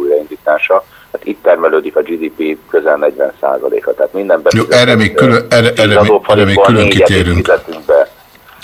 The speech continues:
Speaker 2: Annyira
Speaker 1: Ö,
Speaker 2: nem lehet kevés idő. Ö,
Speaker 1: igen.
Speaker 2: azt kérdezem tőled, ez egy egyszeri alkalom, ugye?
Speaker 1: Már melyik?
Speaker 2: Az ötvenezer.
Speaker 1: Az ötvenezer forint az egyszeri, igen.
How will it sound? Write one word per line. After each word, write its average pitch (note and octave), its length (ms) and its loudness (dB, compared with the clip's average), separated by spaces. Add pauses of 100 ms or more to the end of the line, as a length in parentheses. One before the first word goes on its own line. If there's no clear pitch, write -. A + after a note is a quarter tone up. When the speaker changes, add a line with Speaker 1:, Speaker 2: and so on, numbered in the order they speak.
(120)
Speaker 2:
Annyira G2 320 2
Speaker 1:
Ö, F2+ 80 4
Speaker 2:
nem F#2+ 140 4
lehet E2+ 180 0
kevés E2 400 -2
idő. E2 220 -6 (840)
Ö, G2 280 4
Speaker 1:
igen. C#2+ 160 -2 (200)
Speaker 2:
azt D#3 240 2
kérdezem G#2+ 720 2
tőled, G#2+ 460 2
ez A2 140 2
egy A2+ 120 0
egyszeri A2 600 0
alkalom, F#2 500 2
ugye? B2+ 200 2 (1400)
Speaker 1:
Már F2 220 0
melyik? E2 320 0
Speaker 2:
Az G#2 120 2
ötvenezer. F2+ 460 0 (1300)
Speaker 1:
Az G2+ 100 -4
ötvenezer C3+ 500 2
forint B2 260 0
az A2 100 2
egyszeri, D#2 460 0
igen. C#2+ 240 -2